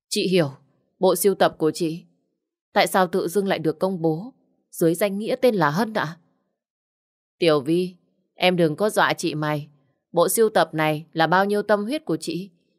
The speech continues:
làm sao có thể để cho Hân lấy được?" Nếu chị không tin,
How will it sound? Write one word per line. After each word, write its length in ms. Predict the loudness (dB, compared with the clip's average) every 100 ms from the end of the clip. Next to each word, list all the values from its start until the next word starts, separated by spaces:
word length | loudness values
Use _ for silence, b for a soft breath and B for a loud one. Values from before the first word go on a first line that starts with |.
| _ _
làm 260 | 0 2 2
sao 200 | -2 -2
có 120 | -4
thể 160 | -4
để 220 | 0 0 0
cho 160 | -2
Hân 200 | 0 0
lấy 180 | 2 2
được?" 220 | 0 -2 -6 _ _ _ _ _ _ _ 2
Nếu 120 | 2
chị 160 | 2 -2
không 200 | -4 -2
tin, 240 | -2 -2